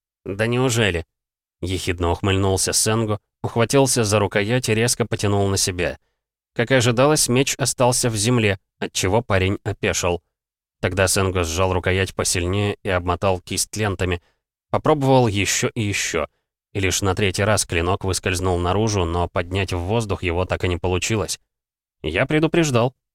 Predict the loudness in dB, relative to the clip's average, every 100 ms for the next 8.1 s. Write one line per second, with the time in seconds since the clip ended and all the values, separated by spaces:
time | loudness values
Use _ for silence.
0 | _ -2 0 0 -2 -2 -2 -2 -4 _
1 | _ _ _ _ -2 0 2 2 4 2
2 | -2 -6 _ _ -8 -2 -2 0 0 0
3 | 0 0 0 0 0 -2 -6 _ -4 -4
4 | 0 0 0 -2 -2 0 -2 0 -2 0
5 | 0 0 -2 -2 -2 -2 -2 -2 -2 -2
6 | -4 -2 -2 0 0 0 0 -2 0 -2
7 | 0 0 0 0 -4 -4 -2 -2 -2 -2